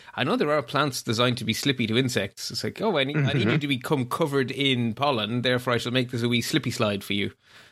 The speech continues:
Speaker 1: I wouldn't be at all surprised if that was going on here.
Speaker 2: Yeah, oh, yeah, I'm sure that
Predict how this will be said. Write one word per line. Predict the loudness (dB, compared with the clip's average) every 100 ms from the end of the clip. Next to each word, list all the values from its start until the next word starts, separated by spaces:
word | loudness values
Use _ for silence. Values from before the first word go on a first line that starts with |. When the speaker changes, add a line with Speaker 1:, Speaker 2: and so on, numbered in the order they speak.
| _ -10
Speaker 1:
I | -6
wouldn't | -4 -2 0
be | 2
at | 0 2
all | 4 4
surprised | 2 2 4 4 0
if | -2
that | -2
was | -2
going | -2 0
on | 0 0
here. | 0 0 -6 _ _ _ _ _ _ _ _ _ _ -20 -16 -16 -4
Speaker 2:
Yeah, | -2 2
oh, | 2 0 -4 -4
yeah, | 0 0 2
I'm | 2 2
sure | 2 2 2
that | 2 0 0